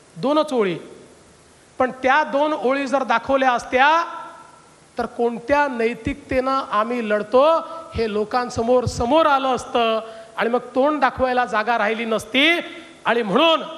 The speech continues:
बरोबर एडिट करून तोडून मधलाच भाग हा त्या ठिकाणी दाखवण्याचा प्रयत्न झाला. बंधू भगिनींनो,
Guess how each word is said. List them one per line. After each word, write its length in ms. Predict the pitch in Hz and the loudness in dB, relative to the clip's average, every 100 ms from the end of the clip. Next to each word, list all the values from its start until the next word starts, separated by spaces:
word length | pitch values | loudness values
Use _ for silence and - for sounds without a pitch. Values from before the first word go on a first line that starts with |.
| - - - | -18 -20 -20
बरोबर 960 | 180 175 262 277 269 262 185 262 262 247 247 | -6 0 2 2 0 -2 -2 -2 0 -2 -4
एडिट 340 | 233 240 269 - | -4 -4 -6 -4
करून 480 | 254 254 262 247 220 | -2 0 0 -2 -6
तोडून 640 | - 254 269 277 262 240 | -4 -2 -2 -2 -2 -4
मधलाच 800 | 226 226 202 220 269 269 262 220 | -4 -4 -4 -2 0 0 -2 -6
भाग 460 | 165 220 277 339 330 - - - - | 0 2 4 2 0 -8 -16 -20 -6
हा 140 | 214 220 | -2 -2
त्या 240 | 220 220 | -2 -4
ठिकाणी 420 | 208 208 208 214 | -4 -4 -4 -6
दाखवण्याचा 680 | 185 190 196 202 208 202 208 | -6 -6 -4 -4 -4 -4 -6
प्रयत्न 460 | 196 220 208 208 214 | -6 -4 -4 -2 -4
झाला. 460 | 165 190 196 190 185 - - - - - - - | -2 0 2 0 -2 -10 -20 -20 -20 -20 -8 -2
बंधू 220 | 208 214 | 0 2
भगिनींनो, 640 | 208 220 220 240 294 | 0 0 2 4 4